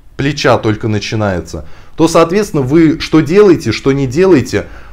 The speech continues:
он в распрямлённом положении всегда будет маленьким. То есть в распрямлённом, в боковых позах, например, при сокращённом бицепсе,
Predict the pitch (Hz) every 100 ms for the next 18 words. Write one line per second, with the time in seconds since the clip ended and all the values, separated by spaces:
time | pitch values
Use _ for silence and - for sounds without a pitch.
0 | - 143 165 131 160 160 170 175 175 147
1 | 123 135 139 143 196 139 - 131 160 156
2 | 147 131 131 143 135 98 90 - 78 73
3 | - 113 - 120 135 151 - 180 170 143
4 | 104 90 90 123 165 170 240 - 156 120
5 | 101 104 98 107 107 95 78 - - -
6 | 151 180 165 165 170 170 160 127 110 101
7 | 101 95 - 87